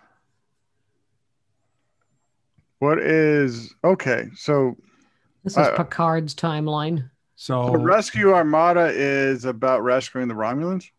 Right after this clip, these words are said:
Speaker 3: Yes.
Speaker 1: Okay.
Speaker 3: And then, then you see right after that, so Picard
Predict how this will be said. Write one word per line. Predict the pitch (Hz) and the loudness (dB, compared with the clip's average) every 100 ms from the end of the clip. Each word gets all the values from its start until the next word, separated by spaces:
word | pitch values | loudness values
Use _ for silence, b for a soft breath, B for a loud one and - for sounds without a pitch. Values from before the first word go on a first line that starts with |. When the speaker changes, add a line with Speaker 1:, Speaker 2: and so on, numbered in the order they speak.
| - | -4
Speaker 3:
Yes. | 139 107 - - - _ _ | -2 -2 -8 -16 -20 _ _
Speaker 1:
Okay. | 139 131 123 - _ _ _ _ _ _ B B B B B _ 139 | -2 -2 -4 -12 _ _ _ _ _ _ B B B B B _ -4
Speaker 3:
And | 131 | 0
then, | 135 135 135 135 143 | 2 0 0 -2 -6
then | 131 131 127 135 - _ | -4 -4 -4 -6 -12 _
you | 127 | -8
see | - 139 131 | -4 -2 0
right | 123 131 131 | 0 -2 0
after | 143 139 123 | -2 -4 -8
that, | 120 123 - | -6 -6 -6
so | 135 | -8
Picard | 113 113 - 143 139 139 131 | -8 -12 -4 -2 0 -2 -4